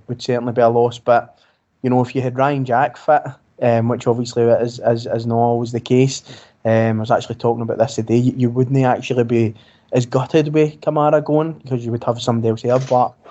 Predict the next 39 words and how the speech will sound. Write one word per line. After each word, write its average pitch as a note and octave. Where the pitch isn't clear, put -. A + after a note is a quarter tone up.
you A#2
know, A#2
that's B2
not B2
the A2
case. B2
So C3
I -
think F#3
those C#3
two, D#3
but C#3
the, C3
the, C3
the C3
name D3
that D3+
keeps, -
you C3
know, A2+
flying A#2
up A#2+
as B2
a A2+
potential, A#2
you A#2+
know, A2+
link A#2
is A2+
this A2+
obviously A2+
Nathan A2
Patterson A2
one A2
to, G#2+
to A2+
potentially A2
Everton. B2
Um, A2